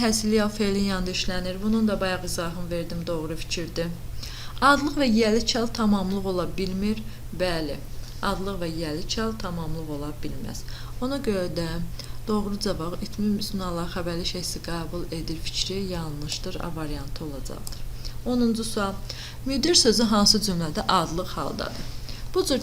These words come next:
testləri tapmaq üçün müdir sözünün, müdir sözü olmasın, kitab olsun və yaxud da dəftər olsun, fərqi yoxdur. Yəni,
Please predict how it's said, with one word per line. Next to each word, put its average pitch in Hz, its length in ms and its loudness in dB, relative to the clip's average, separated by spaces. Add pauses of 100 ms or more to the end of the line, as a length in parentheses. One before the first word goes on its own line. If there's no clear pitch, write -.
testləri 202 420 2
tapmaq 190 500 0
üçün 160 500 -2 (500)
müdir 277 320 2
sözünün, 170 720 2
müdir 220 240 6
sözü 180 280 2
olmasın, 175 520 0
kitab 190 360 2
olsun 175 540 0 (300)
və 190 100 4
yaxud 190 260 0
da 180 80 -2 (100)
dəftər - 300 -2
olsun, 208 300 2
fərqi 170 340 0
yoxdur. - 300 -4 (280)
Yəni, 233 300 4